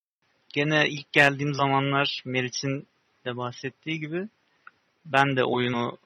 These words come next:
açtığımda yani birçok yer, e, de hata görüyordum. Çünkü bir Q A kontrol,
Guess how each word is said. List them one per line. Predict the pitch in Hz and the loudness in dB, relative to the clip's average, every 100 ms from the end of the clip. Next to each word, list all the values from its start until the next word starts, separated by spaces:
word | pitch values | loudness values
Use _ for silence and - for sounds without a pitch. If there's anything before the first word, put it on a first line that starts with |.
| _ - | _ -4
açtığımda | 127 - 127 123 117 117 | -2 -4 -6 -4 -2 0
yani | 113 117 123 | 0 0 -2
birçok | 131 - 110 143 | -4 -4 -4 2
yer, | 160 165 - - 190 - | 2 2 -6 -12 -20 -14
e, | - 135 131 135 139 - - _ _ 170 | -10 -8 -6 -8 -10 -12 -20 _ _ 2
de | |
hata | 160 175 - 185 180 - - _ - - | 4 4 6 8 8 4 -6 _ -10 -4
görüyordum. | 123 120 123 170 254 - | -2 -2 -4 -4 -8 -6
Çünkü | 147 147 - 156 156 - _ _ _ _ _ _ _ _ - | -6 -4 0 0 0 -6 _ _ _ _ _ _ _ _ -12
bir | 139 156 151 - _ - | -2 0 0 -4 _ -4
Q | 151 | 2
A | 147 151 - - - _ _ | 4 2 -2 -10 -16 _ _
kontrol, | - 135 135 147 147 | -4 -2 -2 -2 0